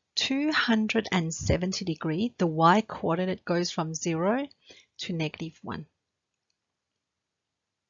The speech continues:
And as we continue going back up to three hundred sixty degree, which is the same point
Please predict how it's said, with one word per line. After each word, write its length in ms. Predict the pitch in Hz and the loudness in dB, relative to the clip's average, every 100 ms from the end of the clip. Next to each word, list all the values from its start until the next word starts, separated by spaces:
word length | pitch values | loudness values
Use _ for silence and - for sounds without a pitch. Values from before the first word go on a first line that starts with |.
| _ _ _ _ _ _ _ - - | _ _ _ _ _ _ _ -6 -2
And 140 | 175 | 0
as 240 | 170 175 - | 2 0 0
we 200 | 165 - - | -2 -4 -6
continue 480 | 170 160 180 170 151 | -4 -2 -2 -2 -2
going 240 | 185 180 175 | 0 0 4
back 240 | 208 269 | 4 4
up 240 | - 349 - _ _ _ _ _ - - _ _ _ _ _ | 4 4 2 _ _ _ _ _ -20 -20 _ _ _ _ _
to 140 | - 170 | -8 -6
three 300 | - 220 226 | -2 2 4
hundred 320 | 202 208 175 | 4 2 0
sixty 320 | - 185 - | -2 -2 0
degree, 380 | 165 - 175 269 | -2 0 2 2
which 220 | 202 196 | 2 0
is 100 | 185 | -2
the 80 | 175 | -2
same 340 | - 214 254 | 4 4 4
point 220 | 247 220 | 0 -2